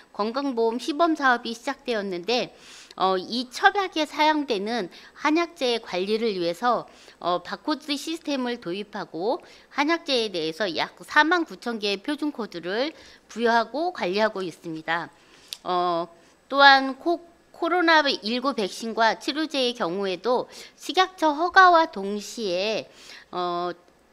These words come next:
앞에서 설명드린 것처럼 표준 코드는 식약처 허가를 받으신 후 저희한테 이제는 제품 정보 보고서를 등록해서 삼십 일 이내에 이제 저희가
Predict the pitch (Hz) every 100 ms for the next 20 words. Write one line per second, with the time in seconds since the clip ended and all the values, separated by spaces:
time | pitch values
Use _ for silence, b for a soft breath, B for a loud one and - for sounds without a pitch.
0 | _ - - 339 285 370 370 370 339 294
1 | 277 269 247 240 262 240 247 294 339 349
2 | 339 285 247 240 233 302 330 339 330 320
3 | 349 320 302 294 - - B B B B
4 | _ _ 117 - _ 175 - 277 - 175
5 | 202 262 277 262 240 240 220 196 220 220
6 | 214 214 185 185 190 190 196 - B 240
7 | B _ 233 233 277 254 208 226 233 247
8 | 233 240 233 233 233 202 226 226 214 214
9 | 349 359 359 381 349 339 302 277 247 165
10 | 202 226 226 202 202 190 196 180 180